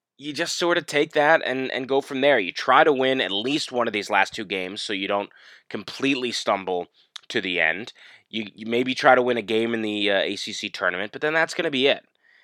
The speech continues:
That's gonna be the season. And you wonder if maybe the youth and the inexperience is a part of it, because some of these guys more used to a high school basketball schedule. They're not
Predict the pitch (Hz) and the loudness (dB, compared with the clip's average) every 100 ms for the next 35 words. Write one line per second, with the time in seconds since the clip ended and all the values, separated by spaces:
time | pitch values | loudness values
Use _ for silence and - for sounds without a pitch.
0 | _ 104 131 - 143 131 110 - 127 104 | _ 0 0 0 -2 0 -2 -4 -4 -6
1 | 78 _ _ _ _ _ _ _ _ 104 | -12 _ _ _ _ _ _ _ _ -4
2 | 113 120 117 127 131 131 113 120 113 95 | -2 0 0 0 2 0 -2 -4 -6 -6
3 | 104 123 - 110 101 85 - 127 147 147 | -6 -6 -6 -6 -6 -8 -4 0 0 0
4 | 143 123 - 135 135 123 131 - 95 107 | -4 -10 2 6 6 4 0 0 -10 -10
5 | - 101 101 98 107 101 101 101 - - | -6 -6 -4 -2 4 4 4 0 -8 -20
6 | - _ 98 101 95 - 85 78 98 113 | -20 _ -6 -4 -6 -6 -8 0 2 2
7 | - 123 117 117 - 120 113 - 117 110 | -2 0 2 2 -2 0 0 0 -2 -2
8 | 113 110 107 101 90 92 95 | -4 -4 -2 -4 0 2 2